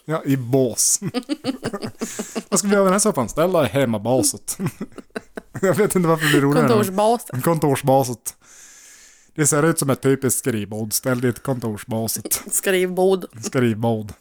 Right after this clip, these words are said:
Speaker 2: Bod.
Speaker 1: En bod.
Speaker 2: Att du
Speaker 1: <laughs>
Speaker 2: skriver.
Speaker 1: Skrivbord. Ja, det är sånt som författare har på tomten. En skrivbord.
Speaker 2: Kommer du ihåg när jag hörde det först?
Speaker 1: Med ett skrivbord i, kanske.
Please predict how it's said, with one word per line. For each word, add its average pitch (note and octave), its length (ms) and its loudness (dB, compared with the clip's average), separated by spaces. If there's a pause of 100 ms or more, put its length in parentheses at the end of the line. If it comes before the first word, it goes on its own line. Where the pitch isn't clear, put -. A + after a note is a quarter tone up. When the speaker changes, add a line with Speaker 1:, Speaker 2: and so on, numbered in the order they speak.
(260)
Speaker 2:
Bod. G3 460 -2
Speaker 1:
En E3 220 2
bod. C#3 320 0
Speaker 2:
Att E3 260 4
du A#3 100 2
Speaker 1:
<laughs> G#3 40 2 (120)
Speaker 2:
skriver. A3 360 0
Speaker 1:
Skrivbord. E3+ 840 2 (580)
Ja, E3 220 0
det D#3+ 140 2
är A#3 60 4
sånt G#3 200 2
som D3 80 -4
författare D3 420 2
har A2+ 200 -2 (200)
på C3+ 120 -2
tomten. D3+ 340 -2 (140)
En C3 80 -4
skrivbord. B2+ 560 0
Speaker 2:
Kommer G#3 120 -2
du A3 60 2
ihåg C4+ 80 2
när F4+ 80 4
jag D#4 80 2
hörde B3 140 0
det A#3+ 60 0
först? - 360 -10
Speaker 1:
Med C#3+ 160 0
ett C3+ 100 -4
skrivbord A#2 880 0 (200)
i, C#3+ 240 -4 (100)
kanske. A2+ 340 -8